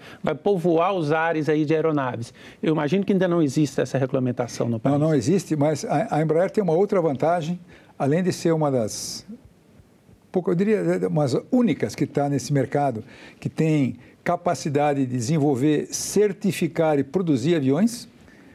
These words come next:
Speaker 2: que nós fizemos dezenas de aviões, né? É... a, a Embraer tem uma empresa chamada atec.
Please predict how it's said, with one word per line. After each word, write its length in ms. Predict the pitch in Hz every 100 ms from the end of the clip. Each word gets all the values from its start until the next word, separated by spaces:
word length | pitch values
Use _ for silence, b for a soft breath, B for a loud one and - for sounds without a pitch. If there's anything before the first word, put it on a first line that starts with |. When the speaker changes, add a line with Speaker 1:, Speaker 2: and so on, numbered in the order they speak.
| B B -
Speaker 2:
que 100 | -
nós 220 | 113 120
fizemos 540 | - 107 143 127 92 -
dezenas 600 | 143 156 120 190 165 127
de 80 |
aviões, 600 | 139 120 135 175 - - - -
né? 180 | 127 160 - B B B B -
É... 640 | 135 135 135 131 127 120 - - _ _ - - _ - - _ - - - -
a, 220 | - -
a 80 | 175
Embraer 400 | 165 147 175 180
tem 180 | 190
uma 160 | 190 180
empresa 320 | 160 170 156
chamada 380 | - 151 143 131
atec. 460 | 123 160 175 -